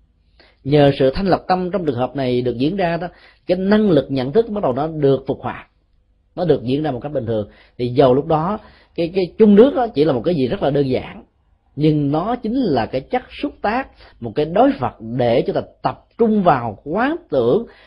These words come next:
để biến một cái năng lực vốn có về kiến thức trong quá khứ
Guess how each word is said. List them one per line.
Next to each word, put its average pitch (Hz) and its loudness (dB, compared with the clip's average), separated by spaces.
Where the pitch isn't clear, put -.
để 127 2
biến 220 0
một 156 -2
cái 170 0
năng 202 -2
lực 123 0
vốn 208 -2
có 190 -2
về 160 -4
kiến 147 -6
thức 185 -8
trong 139 -8
quá 160 -8
khứ 190 -6